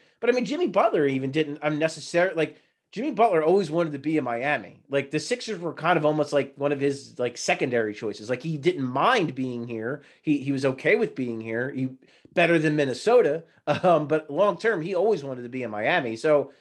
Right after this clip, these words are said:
but I think with Ben, I mean, I, if, if this is how you feel with four years left on your contract, and, you know, you're just gonna have to take what you can get. Like, if you wind up in Sacramento, you, you wind up in Sacramento, man. Like, that, that's, that's the reality. Or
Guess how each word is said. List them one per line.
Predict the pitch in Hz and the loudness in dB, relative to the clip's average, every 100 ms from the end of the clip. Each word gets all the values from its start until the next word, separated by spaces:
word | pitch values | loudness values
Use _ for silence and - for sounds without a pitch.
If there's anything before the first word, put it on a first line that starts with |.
| _ _ _ - | _ _ _ 4
but | 190 | 4
I | |
think | 185 262 - | 4 -2 -4
with | 165 127 | -4 0
Ben, | 170 214 175 | 2 4 2
I | |
mean, | 156 151 | 0 -2
I, | 139 - _ 135 156 _ _ | -6 -8 _ -20 -20 _ _
if, | - 135 180 | -4 -4 -4
if | 160 | -2
this | 196 277 226 | -2 -2 -4
is | |
how | 208 208 | -2 2
you | 190 185 | 2 0
feel | 165 185 156 120 120 - _ _ | -6 -2 2 2 -2 -8 _ _
with | 147 156 | -4 -4
four | 190 214 | 4 4
years | 208 196 160 | 6 2 2
left | 185 180 | 0 0
on | |
your | 151 127 | -4 -4
contract, | 175 285 - 120 117 - _ _ _ _ _ _ - 117 _ _ _ _ | -2 -2 0 -2 -4 -6 _ _ _ _ _ _ -20 -20 _ _ _ _
and, | 143 139 139 - | 0 0 -2 -2
you | 175 | 2
know, | 156 147 - _ | 2 2 -6 _
you're | 156 214 | -6 -2
just | 247 | 0
gonna | 185 160 | 2 2
have | 143 | 0
to | |
take | 131 165 - | -2 -2 -2
what | - 135 160 160 | -8 -2 -2 -2
you | |
can | 135 120 | -10 0
get. | 156 - | 0 2
Like, | 123 117 _ 135 135 _ _ _ | -4 -6 _ -20 -20 _ _ _
if | 139 135 | -8 0
you | 196 | 4
wind | 202 208 | 6 4
up | |
in | 196 | 2
Sacramento, | 175 208 196 190 214 233 180 | 0 0 0 2 2 0 -4
you, | 151 165 | -10 -6
you | 156 | -2
wind | 202 208 | 0 0
up | 208 | -2
in | 185 | -2
Sacramento, | 196 190 151 196 120 | -2 -2 2 2 2
man. | 117 120 | -2 -4
Like, | 123 | -2
that, | 143 147 | -2 0
that's, | 143 170 - | 0 -2 -2
that's | 156 160 | -4 -4
the | - | -4
reality. | 156 160 190 139 | 0 2 4 2
Or | 127 | -2